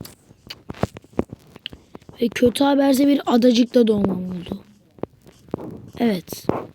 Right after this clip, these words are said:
Bir ada. Bir ada. Ve ada. Ve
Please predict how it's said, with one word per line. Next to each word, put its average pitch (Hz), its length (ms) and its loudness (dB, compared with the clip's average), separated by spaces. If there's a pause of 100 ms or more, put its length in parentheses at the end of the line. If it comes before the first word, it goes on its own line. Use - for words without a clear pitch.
(380)
Bir 349 200 -2
ada. 196 380 -2 (1120)
Bir 254 240 8
ada. 226 580 2 (2000)
Ve 240 240 6 (100)
ada. 220 400 2 (1200)
Ve 208 120 2